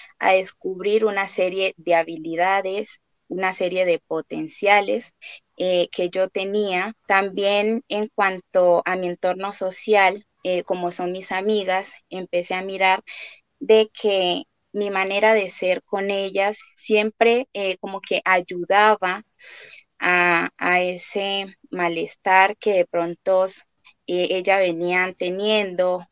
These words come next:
o esa problemática que las aquejaba, y miraba de que yo, eh, de cier-,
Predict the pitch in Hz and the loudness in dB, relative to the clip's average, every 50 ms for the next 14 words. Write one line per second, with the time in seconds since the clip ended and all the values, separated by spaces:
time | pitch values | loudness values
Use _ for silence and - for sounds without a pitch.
0 | _ _ - 180 180 175 175 170 170 165 165 - 160 175 175 - 190 185 - - | _ _ -4 -2 2 2 4 4 2 0 0 0 0 -2 0 0 -4 -4 -2 0
1 | 175 170 165 165 165 165 175 180 190 196 196 - _ 196 190 - - 185 196 - | 0 0 0 0 -4 -4 -2 0 0 0 0 0 _ -10 -10 -4 -2 -2 -2 -2
2 | - - - - - - _ _ - 196 190 185 180 175 175 175 175 170 - - | -6 -14 -14 -14 -16 -18 _ _ 0 2 4 6 4 4 4 4 0 0 0 -2
3 | 170 170 170 - 190 190 190 185 190 196 202 - - - 190 190 185 180 170 180 | -6 -6 -4 0 2 4 6 6 6 6 4 2 -2 -6 -6 -6 -4 -2 0 0
4 | 180 185 190 196 196 196 185 185 - - - 175 165 - - _ - - - - | 2 4 4 4 2 2 0 -2 -8 -8 -6 -6 -6 -8 -12 _ -20 -20 -20 -20
5 | _ _ - - 165 190 196 190 196 190 190 196 - - 185 190 180 - 185 190 | _ _ -16 -8 0 6 8 8 8 8 6 4 2 2 0 0 0 0 -2 -4
6 | 190 - 208 190 190 | -2 0 0 0 0